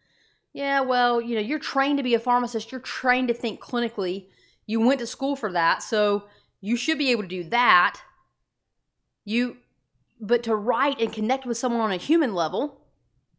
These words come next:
you haven't had to do that. So that's another thing that I throw to myself as a mindset, um, barrier that I have to overcome. So then I have to tell myself, "Katrina, that's not true.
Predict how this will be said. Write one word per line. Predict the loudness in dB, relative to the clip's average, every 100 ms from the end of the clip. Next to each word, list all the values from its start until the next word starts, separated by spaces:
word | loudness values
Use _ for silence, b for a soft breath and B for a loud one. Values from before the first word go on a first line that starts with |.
| _ -6
you | -4
haven't | 0 2 2 0
had | -4
to | -2
do | 0 0
that. | 0 -4 -16 _ _ _ _ _ _ _ _ _ _
So | -4 -2
that's | 0
another | 4 4 4
thing | 0 0
that | 2
I | -2
throw | 0 0
to | 0
myself | -4 -8 -10 -10 -10
as | -10
a |
mindset, | -8 -6 -8 -6 -8 -8 -12 -14
um, | -12 -12 -12 -4
barrier | 0 0 -2 -4
that | -4 -6
I |
have | -6 -10
to |
overcome. | -10 -12 -16 -20 -20
So | -8 -2
then | 2
I | 2
have | 0 -2
to |
tell | 0 0
myself, | 0 0 0 -2
"Katrina, | -12 -6 -4 -4 -6 b b b b b b
that's | -8
not | -4 -2
true. | 0 0